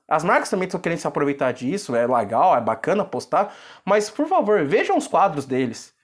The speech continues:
Vê se tem algum negro lá dentro. Vê se tem algum negro em posição de liderança, né?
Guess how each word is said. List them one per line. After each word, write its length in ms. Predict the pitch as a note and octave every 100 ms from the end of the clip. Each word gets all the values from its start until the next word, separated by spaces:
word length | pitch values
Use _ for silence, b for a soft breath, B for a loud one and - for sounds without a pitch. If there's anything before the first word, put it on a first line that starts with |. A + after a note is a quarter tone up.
| _ _ -
Vê 100 | B3+
se 80 |
tem 60 | C4
algum 240 | A#3+ A#3
negro 300 | E3 F#3+ D#3
lá 120 | C#3 B2
dentro. 400 | A2+ D3+ D3 - _ b b b
Vê 120 | F3
se 60 | G#3+
tem 60 |
algum 140 | G#3 G3+
negro 220 | F#3+ F3
em 20 |
posição 260 | F#3 E3 E3
de 80 |
liderança, 720 | D#3+ D3+ C#3 B2 D3+ - A2+ - _ _ _ _ -
né? 280 | A#2+ E3